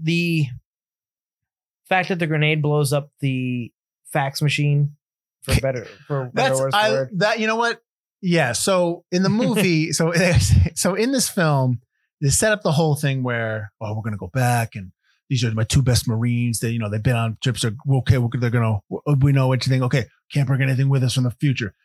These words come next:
Speaker 2: Can't bring anything with us from the present. Can't do it.
Speaker 1: One of
Speaker 2: Can't
Speaker 1: them
Speaker 2: do it.
Speaker 1: brings a
Speaker 2: Can't do it."
Speaker 1: grenade.
Speaker 2: And then they go back there. So not only, not only that, not only does one of the Marines, as he gets shot,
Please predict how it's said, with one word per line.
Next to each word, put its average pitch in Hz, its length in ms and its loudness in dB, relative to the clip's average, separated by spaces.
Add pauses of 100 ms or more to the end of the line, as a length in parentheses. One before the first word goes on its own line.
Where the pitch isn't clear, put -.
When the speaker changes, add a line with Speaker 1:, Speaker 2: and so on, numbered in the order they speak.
(160)
Speaker 2:
Can't 147 180 4
bring 139 120 4
anything 135 200 4
with 135 100 4
us 120 60 4
from 117 80 0
the - 40 -4
present. 107 220 2
Can't 143 220 4
do 131 100 0
it. 156 40 0
Speaker 1:
One 156 100 2
of 156 60 6
Speaker 2:
Can't 147 140 2
Speaker 1:
them 151 80 4
Speaker 2:
do 151 40 2
it. - 40 0
Speaker 1:
brings 160 120 0
a 175 40 4
Speaker 2:
Can't 160 120 2
do 175 100 2
it." 131 40 0
Speaker 1:
grenade. - 120 -10 (340)
Speaker 2:
And 202 100 2
then 196 100 0
they 190 80 0
go 220 140 2
back 202 340 0
there. 143 240 2
So 175 180 0
not 214 320 -2
only, 269 240 0
not 220 180 0
only 254 220 0
that, 147 180 0
not 220 180 0
only 269 140 -2
does 190 200 -4
one 165 140 0
of 180 60 0
the 175 60 -2
Marines, 160 300 0
as 139 200 -2
he 131 80 0
gets 143 240 0
shot, 123 480 2